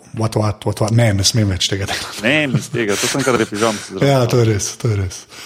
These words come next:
Speaker 1: Uh, nič, nič, evo me, evo me.
Speaker 2: Okej, uh, prejšnji teden smo, smo,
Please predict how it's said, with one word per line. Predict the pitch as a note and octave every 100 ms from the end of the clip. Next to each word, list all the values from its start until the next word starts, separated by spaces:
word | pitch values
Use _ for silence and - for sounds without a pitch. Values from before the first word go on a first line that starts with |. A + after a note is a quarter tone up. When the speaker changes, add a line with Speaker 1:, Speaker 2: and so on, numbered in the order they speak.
| -
Speaker 1:
Uh, | - C3
nič, | D3+ G3 -
nič, | D#3+ C3+ B2+
evo | A#2
me, | G2 F2
evo | A2+ F#2+
me. | F2 - - _ _
Speaker 2:
Okej, | G#2+ G#2 A#2+ F2+ - -
uh, | A2 G#2+ G#2
prejšnji | D#3 D3 C#3+
teden | D#3+ C3 A#2
smo, | - A#2 G#2+ G#2 G#2 G#2 F#2+ F#2+
smo, | - - - G#2+